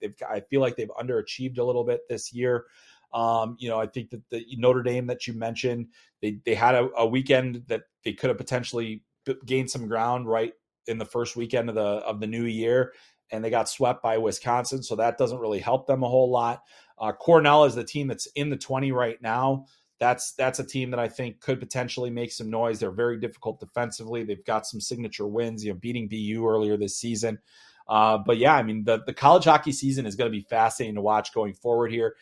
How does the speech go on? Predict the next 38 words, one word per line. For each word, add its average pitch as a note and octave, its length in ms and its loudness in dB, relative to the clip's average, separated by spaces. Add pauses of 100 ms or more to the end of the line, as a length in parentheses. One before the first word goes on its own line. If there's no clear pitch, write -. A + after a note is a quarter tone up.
(240)
You A2 100 -4
know, A2+ 60 0
you've G2+ 100 -4
got A#2 180 4 (100)
Arizona B2+ 420 2
State C3 400 -2
right A#2 180 2
on B2 120 0
the, A#2+ 160 -8 (280)
uh, C#3 100 6
right C#3+ 200 10
on E3 120 6
the C#3 100 0
cusp - 440 0
of, A#2+ 200 2 (320)
of A#2+ 160 0
the A#2+ 80 -6
pairwise. C3+ 600 2
Can G#2+ 140 -10
they A2+ 120 -6
continue C3+ 720 -2 (360)
to, A#2 320 2
to, A2+ 180 -4
to A2 220 -10 (120)
stay C3+ 260 2
in C3+ 100 2
the C3 80 -2
conversation C3 840 -2
as A#2 140 -8
an A#2+ 80 -8
independent? C3 720 -4 (440)
Um, A2+ 380 2
you A#2+ 100 -6
know, A2+ 100 0
it's G#2+ 120 -4
always B2 260 2
difficult C3 640 0
with, B2 180 -8